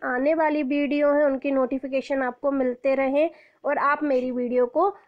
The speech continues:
देखते रहें। इसी तरह मेरे से कॉन्टैक्ट बनाकर रखते रहिए और आपका हमेशा सपोर्ट मेरे को रहा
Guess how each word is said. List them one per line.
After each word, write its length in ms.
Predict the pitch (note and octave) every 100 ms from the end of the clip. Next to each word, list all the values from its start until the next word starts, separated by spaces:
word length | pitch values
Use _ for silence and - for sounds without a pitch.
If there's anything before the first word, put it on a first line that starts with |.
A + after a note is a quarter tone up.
| -
देखते 380 | B3 B3+ - C4+
रहें। 200 | B3+ A#3+
इसी 300 | - C4 D#4
तरह 280 | C#4+ C#4 D4
मेरे 320 | C#4+ B3+ B3+
से 140 | B3+ D4+
कॉन्टैक्ट 440 | C4 B3 B3 D4
बनाकर 460 | B3 B3 A#3 A#3 C#4
रखते 340 | B3+ A3+ -
रहिए 440 | B3+ B3+ C4 D4+ F4 - _ - - _ C#4
और 100 | - C4+
आपका 500 | C4 C4 D#4 D#4+ E4 - _ C4+
हमेशा 380 | C4+ D4+ D#4 D4+
सपोर्ट 440 | C#4 B3+ C#4 C#4
मेरे 260 | C#4 B3 B3+
को 160 | C#4+ D#4
रहा 380 | C4+ A#3 A3+